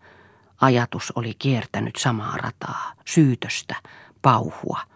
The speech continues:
Ja tulosta ei mitään. Koti.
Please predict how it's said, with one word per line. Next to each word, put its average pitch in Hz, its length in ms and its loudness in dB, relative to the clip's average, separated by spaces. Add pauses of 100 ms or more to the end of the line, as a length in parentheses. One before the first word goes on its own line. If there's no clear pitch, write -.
(800)
Ja 143 80 2
tulosta 131 520 2
ei 143 140 0
mitään. - 520 -4 (1600)
Koti. - 500 0